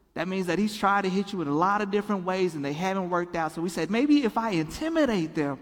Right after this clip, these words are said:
maybe if I rush up on them, maybe if I come and meet them in their face, I could get them to cower. I could get them to not trust God. I could get them to back down."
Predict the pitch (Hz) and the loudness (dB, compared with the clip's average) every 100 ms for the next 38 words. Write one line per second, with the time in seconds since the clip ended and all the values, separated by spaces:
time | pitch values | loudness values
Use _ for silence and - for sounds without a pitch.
0 | - - - - 277 285 254 202 160 165 | -14 -20 -20 -12 -2 2 2 2 0 0
1 | 254 254 254 233 202 180 139 127 214 233 | -2 2 0 0 -2 -2 -4 -2 -2 -2
2 | - 175 - 220 220 165 151 214 214 185 | -4 -6 -4 -4 -2 -2 -2 -2 -2 -2
3 | 156 139 - 180 196 190 - - - - | -2 -4 -6 -6 -6 -8 -14 -20 -20 -8
4 | 160 160 175 175 147 139 - 160 151 135 | -2 0 0 0 -2 -4 -4 -8 -8 -8
5 | 143 - _ _ _ _ _ _ _ _ | -14 -20 _ _ _ _ _ _ _ _
6 | _ 147 151 156 170 151 139 139 147 - | _ -10 -8 -4 -2 -2 -4 -4 -4 -6
7 | - 143 - 139 131 127 - 160 143 151 | -10 -10 -6 -6 -4 -6 -6 -4 -4 -4
8 | 151 135 143 135 139 131 151 139 135 151 | -6 -8 -10 -6 -8 -8 -10 -10 -12 -16